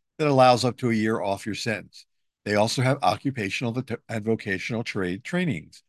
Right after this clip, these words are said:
So these, as long as these, these reasons are documented in your pre-sentence report, the judge may agree if you can, that he'll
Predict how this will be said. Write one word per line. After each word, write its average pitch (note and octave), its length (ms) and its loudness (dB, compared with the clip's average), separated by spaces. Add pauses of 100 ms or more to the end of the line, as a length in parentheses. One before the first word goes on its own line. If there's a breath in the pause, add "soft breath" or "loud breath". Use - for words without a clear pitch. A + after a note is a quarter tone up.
(480)
So D#3+ 180 4
these, F#3 260 6
as B2+ 140 0
long E3+ 220 6
as D3 180 4
these, C#3+ 260 4 (840)
these B2 240 2
reasons A#2 800 2 (720)
are G2+ 320 6
documented A#2+ 500 2
in G#2 80 -4
your G#2 120 -4
pre-sentence A#2 440 -4
report, F#2+ 380 -4 (1600)
the C#3+ 80 -4
judge B2+ 260 2
may C#3 200 6
agree D#3 400 0
if F#2+ 140 -10
you A2 80 -4
can, A2+ 180 0
that F2 160 -4
he'll A2 200 -2